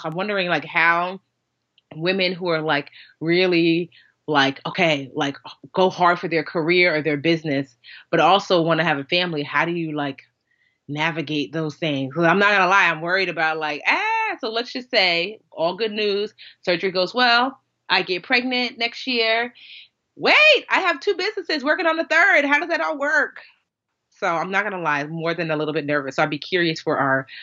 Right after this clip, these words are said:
listeners to kind of give their two cents of what they have done to, like, I watch Adrena, and she actually has done such an incredible job, but she, it's hard for her. She has a two-year-old, and she runs her own company.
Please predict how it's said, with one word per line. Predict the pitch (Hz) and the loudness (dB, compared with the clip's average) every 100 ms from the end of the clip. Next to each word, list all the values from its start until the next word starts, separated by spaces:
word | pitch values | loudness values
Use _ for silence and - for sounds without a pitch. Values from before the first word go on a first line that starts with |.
| - | -2
listeners | 147 156 151 143 - | 0 0 -2 -2 -2
to | 139 | -4
kind | 165 139 | 0 0
of | 135 - | 0 0
give | 156 143 | 0 2
their | 147 139 143 - _ _ _ _ - | 2 2 2 -4 _ _ _ _ -8
two | - 190 | 0 0
cents | - 170 160 156 | 2 0 0 -2
of | 139 | -4
what | 139 160 160 | -2 -2 2
they | 143 143 139 139 _ _ _ | 4 4 2 0 _ _ _
have | 165 147 131 | -2 -2 0
done | 160 160 139 135 139 _ _ _ _ _ - | 2 2 0 -4 -10 _ _ _ _ _ -2
to, | 165 156 | 0 2
like, | 160 | 2
I | 170 | 2
watch | 160 180 175 | 2 0 0
Adrena, | 156 196 185 135 131 _ - | -4 -2 -2 -4 -8 _ -12
and | 156 | -8
she | - 202 202 175 - | -4 0 2 0 2
actually | 139 170 180 151 143 | 0 0 -2 -2 0
has | 147 139 | -2 -2
done | 151 147 - _ - | -2 -2 -6 _ -10
such | 165 170 | -6 -2
an | |
incredible | 143 139 165 160 147 | -2 2 0 2 0
job, | 147 143 | 2 0
but | 147 | 0
she, | - 277 254 - - | 4 4 4 -4 -12
it's | 180 - | -10 2
hard | 320 180 139 143 _ - | 4 6 2 -2 _ -6
for | 185 | 0
her. | 220 220 | 2 2
She | 214 | 0
has | 170 | -2
a | |
two-year-old, | - 254 151 120 - _ _ - | -2 -2 -2 -6 -14 _ _ -14
and | 135 | -8
she | - | -2
runs | 190 180 | 0 0
her | 185 180 | -2 -8
own | 170 | -4
company. | 233 165 127 131 | -4 -4 -8 -12